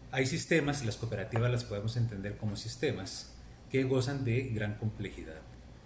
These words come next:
Eh, vamos a ver, las problemáticas de una organización tradicional de corte mercantil o una empresa de capital pueden ser mucho más sencillas, eh, no por variables de mercado, sino por variables de organización,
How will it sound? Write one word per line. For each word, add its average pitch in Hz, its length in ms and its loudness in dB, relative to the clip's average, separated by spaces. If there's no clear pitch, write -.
Eh, 90 400 -4
vamos 120 240 6
a 127 60 4
ver, 127 180 4
las 104 140 0
problemáticas 120 920 0
de 135 440 4
una 120 640 4
organización 107 960 2
tradicional 120 500 2
de - 120 -4
corte 101 600 -2
mercantil 113 520 -2
o 92 100 -2
una 104 100 -2
empresa 107 280 -2
de 110 100 0
capital 156 560 -2
pueden 165 220 4
ser 160 160 -2
mucho 139 200 -4
más 135 140 0
sencillas, 120 640 -4
eh, 98 480 -2
no 139 240 4
por 165 260 0
variables 139 460 2
de 139 40 -2
mercado, 104 560 -2
sino 110 300 -4
por 143 160 -2
variables 113 380 2
de 123 60 2
organización, 113 640 0